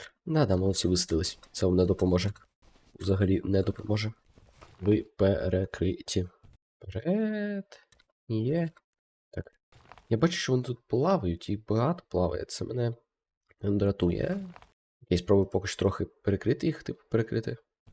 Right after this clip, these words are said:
Але щось мені підказує, підказує, що вони просто, я просто психану і укладу з ними мирну угоду через ось ці постійні висадки. Хоча пройшлись ми далеко. Ми прям достатньо далеко пройшлись. Так. Угу. Ну все,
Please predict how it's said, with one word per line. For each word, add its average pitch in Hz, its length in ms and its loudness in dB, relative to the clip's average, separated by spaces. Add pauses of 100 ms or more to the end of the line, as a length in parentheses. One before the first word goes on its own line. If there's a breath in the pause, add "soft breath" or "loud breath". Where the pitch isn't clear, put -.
(320)
Але 95 100 2
щось - 240 -2
мені 98 140 4
підказує, 95 460 2
підказує, - 480 0
що 98 120 0
вони 95 100 4
просто, 87 480 2 (680 loud breath)
я 90 60 0
просто 92 280 0
психану 95 400 0
і 82 180 -2
укладу 90 300 0
з 87 60 -2
ними 95 140 0
мирну 92 240 0
угоду 92 260 0
через - 260 -6
ось 104 100 -6
ці - 100 -6
постійні - 380 -4
висадки. - 380 -4 (680)
Хоча 107 160 0
пройшлись - 360 0
ми 101 80 4
далеко. 95 380 4 (680)
Ми 82 120 -6
прям 85 300 -2
достатньо - 380 -2
далеко 67 300 -10
пройшлись. - 440 -10 (460)
Так. - 360 -8 (560)
Угу. 95 260 -6 (640 loud breath)
Ну - 60 -2
все, 90 260 4